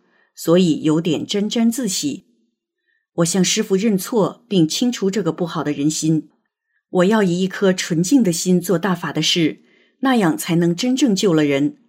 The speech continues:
否则单纯追求数量，不但不能救了人，还浪费了大法资源。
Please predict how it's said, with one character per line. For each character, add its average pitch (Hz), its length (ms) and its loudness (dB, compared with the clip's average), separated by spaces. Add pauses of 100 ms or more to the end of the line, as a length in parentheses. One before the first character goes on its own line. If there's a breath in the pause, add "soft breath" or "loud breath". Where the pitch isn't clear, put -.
(480)
否 156 240 0
则 160 260 2
单 180 240 0
纯 165 220 0
追 190 180 -2
求 180 200 -2
数 220 240 -2
量， 165 340 0 (340)
不 170 120 -4
但 185 220 2
不 233 120 0
能 185 180 2
救 240 220 0
了 175 100 2
人， 147 360 0 (260 soft breath)
还 147 200 -4
浪 170 220 2
费 175 160 2
了 143 120 0
大 185 180 -4
法 170 160 -10
资 226 260 -6
源。 156 380 -4